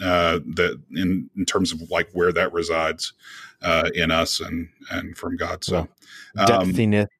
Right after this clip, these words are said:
Speaker 1: in
Speaker 2: depthiness and truthiness, that's what we strive for here.
Speaker 1: <laughs>
Speaker 2: So
Speaker 1: Yeah, that's, that's us in a
Speaker 2: So
Speaker 1: nutshell.
Speaker 2: now that we've, uh, flailed
Speaker 1: Um,
Speaker 2: away at, at, at defining joy for, uh, going on half an hour now, uh, let's say we take a quick break, and, and when we come back, let's talk about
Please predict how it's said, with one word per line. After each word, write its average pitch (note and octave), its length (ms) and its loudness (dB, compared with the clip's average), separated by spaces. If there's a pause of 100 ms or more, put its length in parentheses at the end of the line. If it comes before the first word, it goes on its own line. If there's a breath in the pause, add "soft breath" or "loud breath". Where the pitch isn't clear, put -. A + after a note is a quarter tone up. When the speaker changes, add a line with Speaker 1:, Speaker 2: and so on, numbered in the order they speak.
(220)
Speaker 1:
in G#2+ 180 4
Speaker 2:
depthiness A2 640 2
and F2+ 160 2
truthiness, F2+ 680 0
that's F2 260 0
what F2 100 0
we E2+ 140 -2
strive D#2+ 540 0
for D2+ 260 0
here. D2 420 -2
Speaker 1:
<laughs> - 40 -20
Speaker 2:
So E2 260 0 (640 loud breath)
Speaker 1:
Yeah, - 220 2 (200)
that's, - 360 -4
that's F2 260 -4
us F2+ 160 -2
in F#2 120 0
a F2 40 0
Speaker 2:
So F2 80 -2
Speaker 1:
nutshell. F#2+ 300 -2
Speaker 2:
now B2+ 180 4
that C3+ 140 0
we've, A#2 260 2
uh, G2+ 160 4
flailed G2+ 480 2
Speaker 1:
Um, G2 60 0
Speaker 2:
away G2 320 4
at, F#2+ 140 2
at, F#2+ 220 -2
at G#2+ 100 -4
defining A#2 580 0
joy E2+ 420 -2
for, F#2 220 -2
uh, F2 220 -2 (260)
going F#2+ 200 -2
on F#2 180 -2
half F#2 260 2
an F2+ 80 -2
hour F#2 200 0
now, F2 320 -2 (320 loud breath)
uh, G2 120 4
let's G#2+ 180 2
say C3 140 2
we A2 100 4
take G#2+ 240 -2
a F2+ 60 -10
quick - 280 -4
break, F#2 360 0
and, E2+ 400 -4
and F#2+ 160 -6
when G2 140 0
we F#2+ 100 2
come F2+ 260 -4
back, F2+ 320 0
let's - 140 -8
talk - 200 -2
about G2 440 2